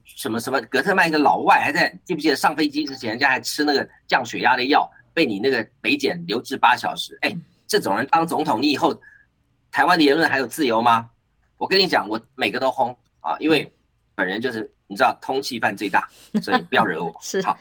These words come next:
Speaker 2: 好。
Speaker 1: 那，那我刚刚讲了哈，这个二十岁到，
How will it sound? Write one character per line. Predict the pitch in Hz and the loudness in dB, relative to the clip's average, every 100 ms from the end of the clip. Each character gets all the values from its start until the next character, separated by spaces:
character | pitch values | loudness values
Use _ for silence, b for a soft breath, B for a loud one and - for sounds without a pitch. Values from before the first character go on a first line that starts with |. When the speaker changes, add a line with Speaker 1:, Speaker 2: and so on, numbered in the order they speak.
| B B | B B
Speaker 2:
好。 | 156 - - | -6 -6 -6
Speaker 1:
那， | - 180 - _ _ _ _ _ _ _ _ _ | 0 0 -2 _ _ _ _ _ _ _ _ _
那 | - 120 | 0 0
我 | 101 | 2
刚 | 139 | 2
刚 | |
讲 | 139 - | 2 -2
了 | 85 | 0
哈， | - - b b | -2 -2 b b
这 | - 233 | 0 2
个 | |
二 | - 214 | 4 2
十 | 156 | 2
岁 | 202 | 0
到， | 160 | 4